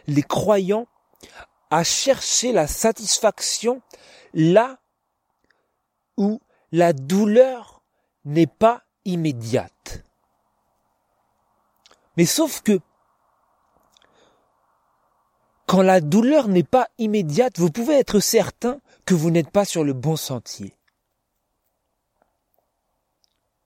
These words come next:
Parce que ceux qui viennent à Jésus et qui l'acceptent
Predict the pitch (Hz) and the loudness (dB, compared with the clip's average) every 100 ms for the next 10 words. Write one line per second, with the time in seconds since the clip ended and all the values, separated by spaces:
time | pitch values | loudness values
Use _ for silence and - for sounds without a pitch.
0 | _ _ _ _ _ - - - _ _ | _ _ _ _ _ -20 -20 -20 _ _
1 | _ _ _ _ _ _ _ 226 202 - | _ _ _ _ _ _ _ 0 0 -2
2 | - 185 - - 294 - 165 135 135 151 | 0 -2 0 -2 -4 -4 -8 -6 -2 2
3 | 247 262 - 202 151 160 160 139 165 262 | 2 2 -4 -2 -2 -2 -2 -4 -6 -6
4 | 196 - 170 160 196 220 - - 247 247 | -6 -4 -4 0 0 0 -6 -2 -2 -2
5 | - - | -8 -20